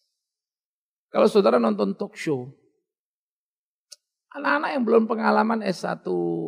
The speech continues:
ya L S M, kadang-kadang lebih lincah ngomong berbanding yang dokter-dokter, yang dari pemerintahan. Kenapa? Karena yang dokter menyelubungi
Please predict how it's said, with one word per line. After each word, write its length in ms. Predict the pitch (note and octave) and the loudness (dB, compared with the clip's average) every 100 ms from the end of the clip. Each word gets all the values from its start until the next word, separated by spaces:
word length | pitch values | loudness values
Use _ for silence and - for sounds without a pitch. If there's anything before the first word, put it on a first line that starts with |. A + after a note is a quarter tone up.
| E3 - E3+ | -8 -12 -10
ya 240 | E3+ - | -10 -8
L 160 | - F3 | -8 -8
S 160 | F3+ | -8
M, 240 | - - E3+ | -10 -10 -8
kadang-kadang 480 | A#3 B3 B3+ C4 | -4 -2 0 0
lebih 240 | B3 A3 A3+ | 2 2 2
lincah 400 | A#3 A#3 A#3+ A3 | -2 0 0 0
ngomong 320 | A3 A#3 B3 | -2 -2 -2
berbanding 480 | G#3 F#3 F#3 G#3 G#3 | -2 -2 -2 -2 -4
yang 100 | F3 | -4
dokter-dokter, 680 | D#3+ - D#3 D#3 - C3 B2+ _ _ _ _ _ _ _ C#3 | -6 -8 -10 -10 -10 -16 -18 _ _ _ _ _ _ _ -8
yang 80 | C#3+ | 0
dari 240 | C#3 D#3+ | 2 2
pemerintahan. 640 | D3 C#3+ C3 B2+ C3 B2+ | -2 -6 -6 -8 -10 -16
Kenapa? 320 | D3+ G#3 B3 B3 | -8 -6 -4 -2
Karena 240 | - C4+ | 0 0
yang 100 | C4 | 2
dokter 300 | A3 - B3 | 0 -2 -4
menyelubungi 640 | A#3+ A3+ A3 G#3 D4+ D4 | -2 -2 -2 -2 -2 -2